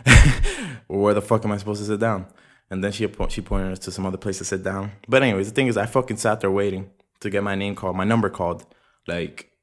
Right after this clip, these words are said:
an hour. So yeah, I go there, an hour passes, and I'm sitting there waiting, and they finally call my number.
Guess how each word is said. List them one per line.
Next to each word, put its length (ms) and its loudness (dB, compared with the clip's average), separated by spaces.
an 80 -6
hour. 320 0
So 140 -6
yeah, 260 2
I 60 -4
go 180 -4
there, 280 -4
an 100 -4
hour 320 0
passes, 480 -2
and 100 -4
I'm 80 -2
sitting 300 -2
there 140 2
waiting, 380 -2
and 100 -4
they 60 -2
finally 420 -2
call 160 -4
my 120 0
number. 360 -4